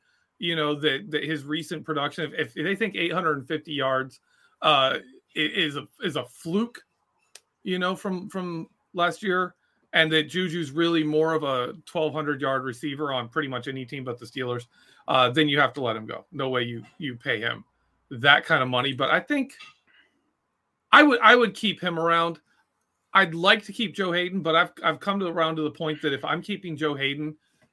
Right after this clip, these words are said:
uh, he better be okay with a reduced role, specifically, uh, heading into the slot, 'cause he does not. We saw it this year. This was the first year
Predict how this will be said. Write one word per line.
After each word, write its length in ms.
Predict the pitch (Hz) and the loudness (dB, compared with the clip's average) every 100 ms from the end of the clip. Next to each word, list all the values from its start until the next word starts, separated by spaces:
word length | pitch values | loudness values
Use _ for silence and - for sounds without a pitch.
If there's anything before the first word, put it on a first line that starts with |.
| - | -6
uh, 280 | 135 127 117 | 0 0 0
he 360 | 117 - 165 | -6 -8 -6
better 360 | 160 139 170 175 | -2 2 4 4
be 200 | 147 151 | 2 2
okay 440 | 139 - 151 139 | 0 -2 -2 0
with 500 | 135 131 127 123 117 - | -2 -4 -4 -4 -8 -8
a 60 | 135 | -8
reduced 400 | 123 120 131 - | -6 -10 -12 -10
role, 420 | 127 131 131 147 _ _ _ _ | -6 -4 -4 -6 _ _ _ _
specifically, 1080 | - - 165 - 196 185 196 - 190 208 196 _ _ _ - | -20 -6 -6 -2 0 2 0 0 0 0 -4 _ _ _ -4
uh, 280 | 147 135 117 | 0 2 0
heading 280 | 117 156 165 | -2 -2 -4
into 160 | 156 | -6
the 100 | 127 | -8
slot, 420 | 113 139 127 113 - _ _ _ _ _ _ | -10 -8 -6 -6 -10 _ _ _ _ _ _
'cause 200 | - 139 | -6 -6
he 120 | 135 147 | -4 -2
does 180 | 151 | 0
not. 360 | 139 156 160 - - _ _ _ _ _ | 2 4 6 4 -4 _ _ _ _ _
We 180 | 147 160 | -6 -4
saw 160 | 226 202 | 2 2
it 100 | - | 2
this 220 | 165 - | -2 0
year. 120 | 147 | 0
This 140 | 143 202 | 0 -4
was 120 | 185 | -8
the 60 | |
first 400 | 175 180 165 - | -6 -4 -4 -2
year 300 | 170 160 143 | -2 0 -2